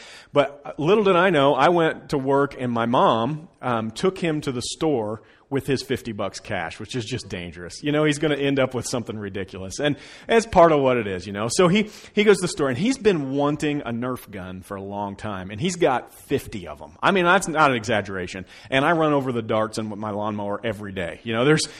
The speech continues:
he's got stuff everywhere. And I knew he was gonna come home with a Nerf gun, and he did. He spent his fifty bucks, thirty bucks on the Nerf gun, and twenty bucks on the little balls that'll get stuck in the tires of my, uh, tractor lawnmower. Um,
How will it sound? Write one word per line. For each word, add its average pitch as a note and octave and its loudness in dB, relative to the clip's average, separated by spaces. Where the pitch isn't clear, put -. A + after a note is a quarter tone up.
he's F#3+ 0
got F#3+ 4
stuff - 2
everywhere. C3+ 0
And C3+ 0
I D3 4
knew E3+ 2
he C#3 0
was B2 -4
gonna B2 -6
come A#2 -6
home G#2 -6
with G#2+ -14
a G#2+ -12
Nerf G#2 -10
gun, F2 -16
and F#2 -16
he F#2 -14
did. E2+ -12
He - -12
spent E3 0
his C3 -2
fifty F3 -2
bucks, B2 2
thirty F#3 2
bucks F3 2
on D#3 -2
the D3+ -2
Nerf C3+ -4
gun, G2+ -8
and B2 -4
twenty D#3+ -2
bucks D3 2
on B2+ -2
the B2 -2
little B2 -2
balls A#2 2
that'll G#2+ -6
get G#2+ -8
stuck A2+ -6
in G#2+ -8
the G#2 -10
tires G2+ -4
of G2 -12
my, F#2+ -10
uh, F#2 -16
tractor G2 -6
lawnmower. F#2 -8
Um, A2 -2